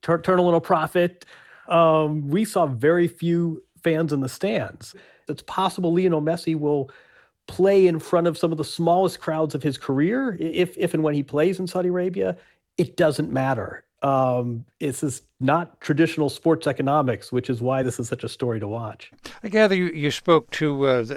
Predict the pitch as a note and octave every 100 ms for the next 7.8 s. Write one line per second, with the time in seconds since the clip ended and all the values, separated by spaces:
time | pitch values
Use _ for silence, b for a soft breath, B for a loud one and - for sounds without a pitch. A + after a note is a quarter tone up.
0 | C#3 C#3 - D#3+ C#3 C3 - D3 C3 -
1 | - B2+ A#2+ A#2 A2 - - D#3 C3+ B2
2 | C3+ B2+ - G2+ F2 F#2+ F2 - - G2
3 | C#2 _ _ B B B B B B -
4 | D#4 _ F#4 - B3 A#3 E4+ A3+ G#3+ G3
5 | F#3+ A#3 E3+ - _ - A#3 B3+ A3+ G3
6 | F#3 F3 D#3+ D#3+ B B B E3+ E3 D3+
7 | C#3+ C3+ G3+ F#3 - C3 B2+